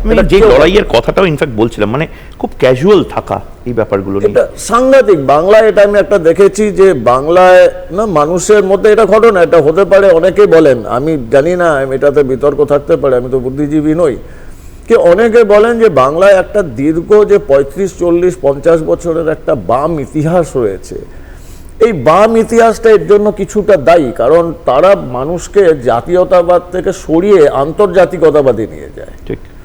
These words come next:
Speaker 2: রাশিয়ায় বৃষ্টি হলো বা নিকারাগুয়ায় সমস্যা হলো, বাংলার মানুষ, ভিয়েতনামে সমস্যা হলো, বাংলার মানুষ মিছিল করছে, নিশ্চয়ই করবে, করতেই পারে, কিন্তু বাংলার যে সমস্যা, সেটা থেকে তাদের ডাইভার্ট করে দেওয়া হয়েছে, এটা খুব সুচতুরভাবে করা হয়েছে।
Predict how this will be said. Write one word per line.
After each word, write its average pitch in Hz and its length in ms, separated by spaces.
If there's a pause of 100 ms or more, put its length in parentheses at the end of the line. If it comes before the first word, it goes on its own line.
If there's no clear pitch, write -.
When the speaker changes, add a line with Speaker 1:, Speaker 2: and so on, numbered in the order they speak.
(600)
Speaker 2:
রাশিয়ায় 180 520
বৃষ্টি 175 360
হলো 196 360
বা 180 120
নিকারাগুয়ায় 185 680
সমস্যা 190 540
হলো, 196 200
বাংলার 175 400
মানুষ, 170 360
ভিয়েতনামে 196 520
সমস্যা 175 460
হলো, 185 200
বাংলার 160 320
মানুষ 156 280
মিছিল 139 280
করছে, - 260
নিশ্চয়ই 220 320
করবে, 110 260
করতেই 190 320
পারে, - 200 (840)
কিন্তু 196 160
বাংলার 170 500
যে 240 120
সমস্যা, 202 540
সেটা 165 280
থেকে 190 200
তাদের 180 280
ডাইভার্ট 143 440
করে 180 180
দেওয়া 196 200
হয়েছে, 220 200
এটা 220 140
খুব 233 160
সুচতুরভাবে 208 800
করা 110 200
হয়েছে। 78 360